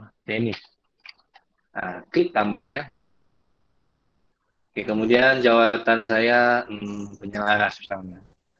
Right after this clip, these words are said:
Badan beruniform saya T K R S, saya guru penasihat. Pemasukan saya, ini pun kalau tidak ada dalam pilihan, boleh tambah. Terus warna merah misalnya. Saya, hmm, bendahari dalam rumah merah misalnya ya. Jawatan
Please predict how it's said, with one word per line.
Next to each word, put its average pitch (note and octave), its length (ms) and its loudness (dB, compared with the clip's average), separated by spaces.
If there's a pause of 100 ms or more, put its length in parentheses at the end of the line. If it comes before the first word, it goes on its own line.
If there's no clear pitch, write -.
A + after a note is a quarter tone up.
(240)
Badan A2+ 340 0
beruniform A#2 540 0
saya A#2 180 -2
T A2 140 -8
K A#2 160 -4
R A2 160 -2 (400)
S, - 240 -14
saya A2 720 -4 (160)
guru G#2 240 -6
penasihat. G2 560 -8 (480)
Pemasukan A2+ 640 -4
saya, A#2 400 4
ini D3 160 2
pun G3 180 0
kalau F3 220 4
tidak E3 320 4
ada - 80 4
dalam E3+ 240 2
pilihan, D#3 400 2
boleh B2+ 240 2
tambah. A2+ 260 0 (380)
Terus C3+ 160 -2 (240)
warna A#2+ 240 0
merah A#2 240 2
misalnya. G#2 420 -12 (640)
Saya, A2 320 2 (260)
hmm, A2+ 540 -6
bendahari A#2 560 4
dalam G#2 240 2
rumah G#2 240 -2
merah G2 400 -4
misalnya F#2 400 -16
ya. B2+ 140 -2 (580)
Jawatan A#2+ 400 4